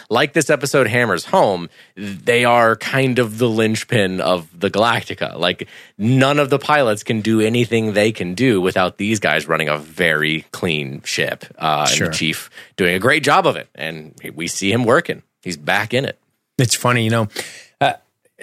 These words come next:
Speaker 2: <laughs> you just sort of conjured, you, you've sparkled my imagination. Sparked would be a better way to say it. Because you're sitting here
Speaker 1: Tickled.
Speaker 2: talking about this, this kind of twangy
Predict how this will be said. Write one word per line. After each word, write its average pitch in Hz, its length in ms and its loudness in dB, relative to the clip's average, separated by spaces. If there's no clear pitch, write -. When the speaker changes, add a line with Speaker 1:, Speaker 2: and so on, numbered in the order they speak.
Speaker 2:
<laughs> - 100 4
you 131 280 2
just 123 240 4
sort 139 200 4
of 104 120 -4
conjured, 120 520 0
you, 107 120 0
you've 113 480 0
sparkled - 960 0
my 104 160 -2
imagination. 98 760 0
Sparked - 560 -2
would 92 160 -2
be 82 80 -6
a 78 40 -6
better 82 160 -4
way 80 120 -8
to 85 60 -12
say 82 200 0
it. 85 140 -8
Because 127 200 4
you're 123 60 0
sitting 127 320 4
here 120 80 2
Speaker 1:
Tickled. 110 80 2
Speaker 2:
talking 113 220 0
about 110 240 0
this, - 240 0
this 104 200 0
kind 110 280 0
of 92 100 -4
twangy 101 960 0